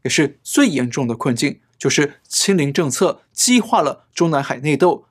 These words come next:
彼此厮杀激烈。同时，他目前还遭遇的一个困境，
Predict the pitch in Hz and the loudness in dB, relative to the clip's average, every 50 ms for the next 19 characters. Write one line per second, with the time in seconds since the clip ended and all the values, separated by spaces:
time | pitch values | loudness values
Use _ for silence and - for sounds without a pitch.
0 | _ - - 139 143 - - - - _ _ - - - - - 143 139 123 - | _ -8 -6 -4 -2 -2 -2 -4 -8 _ _ -14 -10 -8 -6 0 0 0 0 2
1 | 143 123 120 120 - 120 113 107 123 123 - - _ _ _ _ _ _ _ _ | 0 -2 -2 -4 -6 -6 -2 0 0 -2 -2 -6 _ _ _ _ _ _ _ _
2 | _ _ _ - - - - - - _ _ - 160 156 - 160 151 151 147 _ | _ _ _ -16 -14 -12 -12 -12 -14 _ _ -2 0 0 0 0 -2 -2 -4 _
3 | _ - - 220 233 247 220 180 - 165 156 - 160 156 - - 214 220 220 190 | _ -2 0 0 2 2 2 2 0 -2 -2 -2 -4 -4 -2 2 2 4 4 4
4 | 156 147 143 151 - 160 - - 240 208 139 - - 147 - - | 2 0 0 0 -2 -4 -2 0 -2 0 0 -2 -6 -6 -8 -10